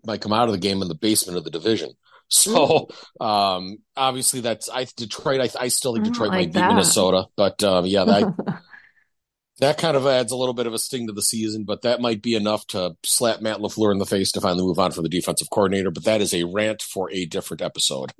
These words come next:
Speaker 1: <laughs>
Speaker 2: <laughs> A rant for previous episodes that we've already <laughs> had.
Speaker 1: Yeah, that too.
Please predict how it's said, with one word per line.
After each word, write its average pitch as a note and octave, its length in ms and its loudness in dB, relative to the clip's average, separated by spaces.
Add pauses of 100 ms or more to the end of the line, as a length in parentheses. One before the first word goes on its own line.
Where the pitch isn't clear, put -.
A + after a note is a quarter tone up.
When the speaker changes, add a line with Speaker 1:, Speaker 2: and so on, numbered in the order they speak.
(140)
Speaker 1:
<laughs> - 180 0 (420)
Speaker 2:
<laughs> A#3 600 6
A A3 100 6
rant G#3 400 4
for F3+ 480 2
previous F#3+ 440 2
episodes F3 540 -2
that D#3 120 0
we've F3 200 -2
already F3+ 360 0
<laughs> - 0 -
had. C#4+ 920 2
Speaker 1:
Yeah, F#3 260 4
that C#3+ 220 2
too. F2+ 200 -2